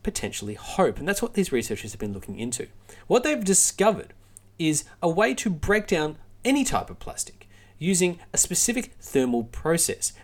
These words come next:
and convert any of this plastic waste into plastic gas,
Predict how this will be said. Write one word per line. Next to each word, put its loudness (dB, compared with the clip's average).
and 4
convert 6
any 2
of 2
this 2
plastic 0
waste 2
into 2
plastic -2
gas, 0